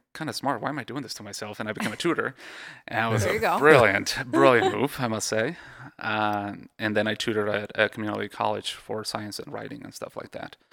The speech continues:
Speaker 1: Uh, so I was, it, it was rough. I was getting up around, like, five A M, uh,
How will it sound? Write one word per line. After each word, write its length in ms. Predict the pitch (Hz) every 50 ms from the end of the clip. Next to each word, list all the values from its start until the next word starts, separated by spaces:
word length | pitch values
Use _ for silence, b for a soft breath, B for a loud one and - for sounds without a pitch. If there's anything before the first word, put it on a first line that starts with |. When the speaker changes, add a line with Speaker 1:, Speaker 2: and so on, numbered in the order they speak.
| B B B B B - -
Speaker 1:
Uh, 600 | 107 107 107 107 104 104 104 104 104 107 101 87
so 140 | 104 - 117
I 80 | 117 117
was, 720 | 113 113 113 113 110 104 - - - - - - - - B B B B B B B B B B B B -
it, 200 | 117 117 113 - 123
it 40 |
was 160 | 131 170 170 -
rough. 260 | 123 131 151 - - -
I 120 | - 120
was 280 | 117 120 117 113 107 107
getting 260 | - 117 120 127 123
up 140 | 120 - -
around, 200 | 113 113 113 113
like, 140 | 110 107
five 180 | - 113 110 123
A 80 | 135 127
M, 220 | 113 110 117 135 - _ _ b b b b _ - -
uh, 480 | 110 107 107 107 107 104 104 104 101